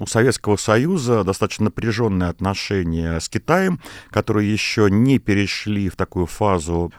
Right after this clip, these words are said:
острого военного противостояния. Это уже будет позже, да, к концу шестидесятых.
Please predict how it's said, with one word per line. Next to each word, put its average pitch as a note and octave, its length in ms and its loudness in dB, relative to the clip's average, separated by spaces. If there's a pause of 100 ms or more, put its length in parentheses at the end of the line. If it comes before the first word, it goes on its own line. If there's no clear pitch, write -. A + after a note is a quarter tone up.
острого F2+ 560 0
военного C3+ 640 0
противостояния. G#2+ 640 0
Это F2 100 -4
уже E2+ 160 -4
будет D#2+ 320 -8
позже, C#3+ 380 2
да, F#2 140 -2
к - 40 -20
концу F2+ 320 -2
шестидесятых. - 680 -4